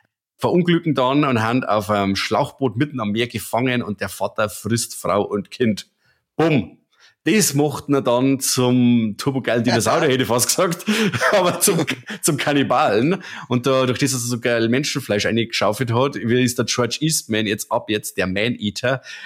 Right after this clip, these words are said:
Speaker 1: im Originaltitel, äh, Anthropophagus. Hm, der Menschenfresser.
Speaker 2: Auf der Insel stranden und sofort der ganze Family brodeln.
Speaker 1: Voll.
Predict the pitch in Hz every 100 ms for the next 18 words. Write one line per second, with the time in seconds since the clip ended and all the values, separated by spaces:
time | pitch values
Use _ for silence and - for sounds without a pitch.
0 | - 113 120 117 117 101 117 120 120 117
1 | 101 98 - 101 113 - 110 98 - 104
2 | 107 - - 87 82 76 67 - - -
3 | - - _ _ _ _ _ - - 82
4 | 87 87 90 92 104 - - - - -
5 | - - _ _ - 113 139 143 143 -
6 | 156 135 123 131 139 147 156 294 143 151
7 | 151 139 127 120 123 123 120 - 127 127